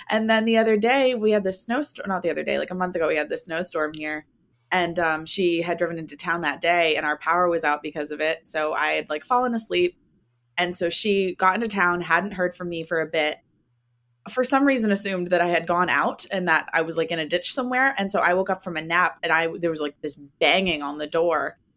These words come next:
I, like, f-, I was dark. I was so <laughs> freaked out. And I opened the door, and it was my mom. And she was like, "I didn't hear from you, and I just got into town, and I checked in the hotel and came straight here." And I was like, "I'm fine.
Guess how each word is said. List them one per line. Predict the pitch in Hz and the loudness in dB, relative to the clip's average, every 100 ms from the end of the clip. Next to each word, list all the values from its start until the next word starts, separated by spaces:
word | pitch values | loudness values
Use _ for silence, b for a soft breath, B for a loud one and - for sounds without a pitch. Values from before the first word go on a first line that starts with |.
| - | -2
I, | 156 | 0
like, | 156 | 0
f-, | - - | -2 2
I | 165 | 2
was | 165 151 | 2 -2
dark. | 151 170 175 196 - | 0 4 4 4 0
I | 165 | 0
was | 160 | 0
so | - 202 196 254 | 4 8 8 6
<laughs> | |
freaked | 330 320 - | 6 6 6
out. | 202 196 196 B B B | 6 6 2 B B B
And | 185 | 2
I | 175 | 4
opened | 196 220 | 4 4
the | 214 | 6
door, | 254 220 | 6 6
and | |
it | 190 | 2
was | 196 | 0
my | 202 190 | 0 4
mom. | 185 196 160 143 | 6 6 6 4
And | 208 | 4
she | 208 196 | 6 6
was | 185 180 | 4 6
like, | 175 165 - | 4 6 8
"I | 202 | 8
didn't | 180 214 196 | 6 2 6
hear | 226 208 | 6 6
from | 214 185 | 6 4
you, | 175 170 | 4 4
and | 170 | 4
I | |
just | 180 226 | 2 2
got | 208 196 | 4 4
into | 190 190 | 2 -4
town, | 202 240 208 170 | 0 2 4 4
and | 165 | 2
I | |
checked | 196 214 208 | 2 0 2
in | 202 | 2
the | 240 | 2
hotel | 214 226 190 | 2 2 2
and | 190 | 0
came | 202 185 | -4 -2
straight | - 185 | 0 2
here." | 202 202 170 | 4 4 4
And | 170 | 0
I | 160 | -2
was | 170 | -2
like, | 165 160 _ _ _ _ _ - | -4 -4 _ _ _ _ _ -4
"I'm | 220 226 | 0 0
fine. | 208 - 180 247 220 180 156 | 0 0 0 2 0 -2 -8